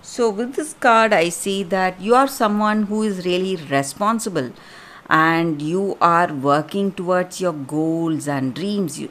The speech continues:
and you have that determination and willpower to make things work for you, benefit you. So that is the energy with these cards, guys, Capricorn. If you are interested, you can watch the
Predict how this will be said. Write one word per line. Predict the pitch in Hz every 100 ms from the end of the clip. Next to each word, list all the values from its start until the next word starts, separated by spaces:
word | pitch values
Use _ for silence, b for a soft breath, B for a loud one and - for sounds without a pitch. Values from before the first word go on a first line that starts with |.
| -
and | 170 185 185
you | 180
have | 190 185 185 156
that | 170 170 175 - 135
determination | 135 - 170 190 196 190 - 180 135
and | - 120 123 123 123
willpower | 131 135 - 185 180 160 - B B B B -
to | 175
make | 160 160 165 -
things | 170 156 147
work | 135 143 139 -
for | - 220
you, | 220 196 123 -
benefit | 156 170 175 214 190 208
you. | 185 - - B B B B B
So | - 220 208
that | 175 190 226 233 -
is | 220 202
the | 190 208 -
energy | 160 165 165 175 180
with | 165 135
these | 156 175
cards, | - 214 202 208 -
guys, | 214 214 214
Capricorn. | - 208 - 196 214 214 208 B B B -
If | 247 269
you | 254 254 233
are | 196 202 208
interested, | 180 160 180 196 202 240 233 233
you | 190 196 202
can | 214 202 202
watch | 151 151 165 165 -
the | 147 147 156